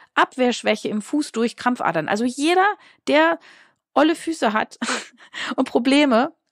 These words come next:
auch gerne, wenn man eine, eine Hammer-C-O P vor sich hat, bitte alle die mal checken lassen, ob Krampfadern da sind und die erst mal behandeln lassen. Und dann haben alle anderen Probleme an den Füßen eine viel bessere Prognose abzuheilen.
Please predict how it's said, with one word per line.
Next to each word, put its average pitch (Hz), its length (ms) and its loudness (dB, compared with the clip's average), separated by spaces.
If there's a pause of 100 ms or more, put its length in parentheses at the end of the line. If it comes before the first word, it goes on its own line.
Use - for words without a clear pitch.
(160)
auch 339 280 2
gerne, 349 340 0
wenn 302 140 2
man 311 180 2
eine, 277 200 0 (120)
eine 233 480 0 (240)
Hammer-C-O 269 720 2
P 214 200 0
vor 190 200 2
sich 165 120 -6
hat, - 220 -4
bitte 311 300 0
alle 294 240 2
die 277 160 -2
mal 262 200 2
checken 285 360 -2
lassen, 190 340 0 (260)
ob - 260 0
Krampfadern 233 520 2
da 220 180 2
sind 247 200 -2
und 208 240 -6
die 311 180 -6
erst 269 320 2
mal 247 140 2
behandeln 220 400 0
lassen. 196 220 -2
Und 196 100 -6
dann 277 180 2
haben 277 100 0
alle 359 300 0
anderen 294 240 0
Probleme 247 480 0 (300)
an 233 120 2
den 247 140 4
Füßen 277 380 -2
eine 247 120 2
viel 330 380 0
bessere 240 380 0
Prognose 185 680 -2
abzuheilen. - 640 -6